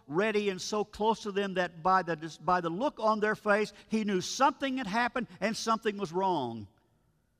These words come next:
Who would have ever thought that a dream would be Joseph's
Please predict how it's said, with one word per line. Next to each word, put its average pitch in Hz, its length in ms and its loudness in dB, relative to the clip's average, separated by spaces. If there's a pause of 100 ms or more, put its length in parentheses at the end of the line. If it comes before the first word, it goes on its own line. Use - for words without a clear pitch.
(200)
Who 240 200 4
would 226 120 6
have 226 100 4
ever 220 200 4
thought 233 440 0 (1400)
that 175 160 2
a 170 80 -4
dream 160 520 -2 (1080)
would 156 160 -6
be 185 360 2 (400)
Joseph's 180 500 -4